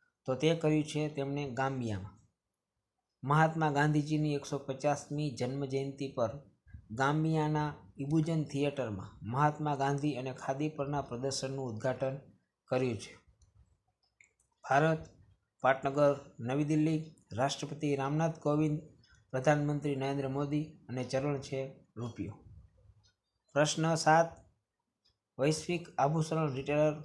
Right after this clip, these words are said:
માલાબાર ગોલ્ડ એન્ડ ડાયમંડ્સના નવા બ્રાન્ડ એમ્બેસેડર કોણ બન્યા? તો તે બન્યા છે અભિનેતા અનિલ કપૂર. પ્રશ્ન આઠ, ક્રિસિલના રિપોર્ટ અનુસાર ભારતનો જી ટી પી દર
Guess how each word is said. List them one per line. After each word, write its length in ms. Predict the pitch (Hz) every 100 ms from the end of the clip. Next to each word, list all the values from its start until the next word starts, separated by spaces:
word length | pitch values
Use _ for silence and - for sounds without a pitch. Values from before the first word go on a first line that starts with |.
| 151
માલાબાર 520 | 127 147 143 151 147
ગોલ્ડ 340 | 120 135 147
એન્ડ 200 | 131 139
ડાયમંડ્સના 640 | 131 135 143 143 - 139 135
નવા 320 | 117 139 139
બ્રાન્ડ 320 | 123 131 -
એમ્બેસેડર 480 | 123 131 131 135 135
કોણ 340 | 131 131 123
બન્યા? 240 | 110 98 - - _ _ _ _ -
તો 120 | 135
તે 180 | 131 160
બન્યા 300 | 147 151 151
છે 180 | 139 151
અભિનેતા 520 | 120 123 147 139 147 127 127 -
અનિલ 320 | 131 135 143 - _ _ -
કપૂર. 320 | 131 110 104 - - - _ _ _ _ _ _ _ _ - 147
પ્રશ્ન 340 | 151 - 156 160 156 160 - _ _ -
આઠ, 340 | 147 160 160 - _ _ _ _ _ _ _ _ - _ - _ _ _
ક્રિસિલના 580 | 165 165 190 180 180 170
રિપોર્ટ 460 | 147 147 170 170
અનુસાર 460 | 139 160 160 156 160
ભારતનો 520 | - 135 151 147 156
જી 140 | 131 131
ટી 160 | 151
પી 180 | 147 151
દર 280 | 143 131